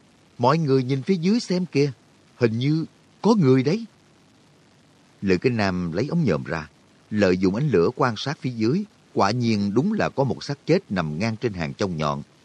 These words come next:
Mũi chông đâm lúc qua thân thể hắn, chỉ ló ra một chút bên ngoài.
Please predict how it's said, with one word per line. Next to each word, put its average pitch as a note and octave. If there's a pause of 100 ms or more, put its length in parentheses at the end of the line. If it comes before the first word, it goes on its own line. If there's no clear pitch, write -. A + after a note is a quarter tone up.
(220)
Mũi A#2+
chông G#2
đâm C#3
lúc E3+
qua C3+
thân C#3
thể E2
hắn, A2+ (300)
chỉ F2
ló B2
ra D3
một E2+
chút D3+
bên F#3+
ngoài. D2